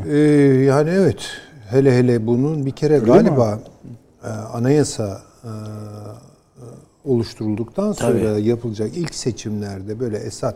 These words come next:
Speaker 1: "Ben seçime giriyorum." diye giriyorsa zaten o seçim toksik etkilere açık bir seçim. Yani
Speaker 2: Anladım.
Speaker 1: onun için tahmin ediyorum onun
Speaker 2: Ben
Speaker 1: hazırlıkları
Speaker 2: giriyorum
Speaker 1: da
Speaker 2: demesi,
Speaker 1: yapılıyor.
Speaker 2: "Ben kazanacağım bunu." demek.
Speaker 1: Evet, tabii
Speaker 2: Evet.
Speaker 1: yani.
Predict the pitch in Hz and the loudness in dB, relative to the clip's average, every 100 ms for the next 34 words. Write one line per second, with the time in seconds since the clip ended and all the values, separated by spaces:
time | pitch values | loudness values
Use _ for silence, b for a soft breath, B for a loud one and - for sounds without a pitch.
0 | - 120 107 - 107 120 123 123 123 123 | -8 -10 -8 -12 -10 -6 -4 -2 0 -2
1 | 107 101 110 101 107 135 233 - 180 139 | -2 -6 -6 -4 -2 2 2 0 -6 -4
2 | 123 117 135 127 - 123 - 156 143 - | -4 -6 -8 -8 -8 -10 -8 -12 -12 -10
3 | 120 - - 113 - - 139 - 117 110 | -10 -10 -12 -14 -18 -10 -10 -8 -8 -6
4 | 120 113 - - _ 104 - 101 104 104 | -6 -8 -12 -20 _ -20 -20 -20 -20 -20
5 | 110 110 107 117 110 110 _ _ _ _ | -20 -18 -18 -20 -20 -20 _ _ _ _
6 | 127 135 - 135 135 127 _ 127 131 139 | -4 -4 -4 -8 -8 -14 _ -4 -2 0
7 | 117 120 135 127 120 110 127 139 143 143 | 0 0 0 0 0 2 2 2 4 6
8 | 135 110 113 117 156 147 127 107 104 95 | 6 4 2 0 4 6 6 2 2 0
9 | 92 95 92 87 151 - 170 147 110 104 | -2 -4 -4 -2 -4 -2 -4 -4 -4 -8
10 | 107 | -12